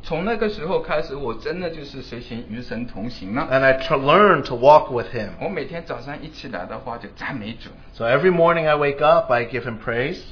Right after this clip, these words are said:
Speaker 1: 我每天然后去上班的路上，我阅读圣经。
Speaker 2: Every time I go to work, I read the Bible.
Speaker 1: 我工作的时候，那个就是把神放在心中。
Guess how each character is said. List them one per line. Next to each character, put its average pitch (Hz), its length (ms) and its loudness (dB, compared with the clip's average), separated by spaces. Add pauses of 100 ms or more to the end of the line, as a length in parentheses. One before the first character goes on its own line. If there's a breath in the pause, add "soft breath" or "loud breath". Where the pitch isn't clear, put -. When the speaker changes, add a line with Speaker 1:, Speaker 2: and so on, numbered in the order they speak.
(180)
Speaker 1:
我 165 100 -6
每 165 160 -4
天 165 220 -6
然 135 160 -4
后 160 80 -8
去 156 100 -10
上 143 240 -6
班 143 160 -2
的 147 80 -8
路 156 160 -10
上， 117 260 -8
我 107 120 -6
阅 127 160 -8
读 110 160 -10
圣 110 280 -8
经。 117 320 -12
Speaker 2:
Every 123 220 -6
time 127 240 0
I 123 40 -2
go 127 140 -2
to 123 100 -2
work, 123 340 2
I 143 100 0
read 117 160 -4
the 113 80 -6
Bible. 107 420 0
Speaker 1:
我 135 120 -4
工 202 240 -2
作 240 100 -2
的 190 140 -6
时 123 180 -10
候， 151 320 -8 (200)
那 139 360 -4
个 123 280 -4
就 139 120 -12
是 - 140 -10
把 107 240 -6
神 107 180 -10
放 123 220 -8
在 101 80 -8
心 117 200 -10
中。 123 220 -6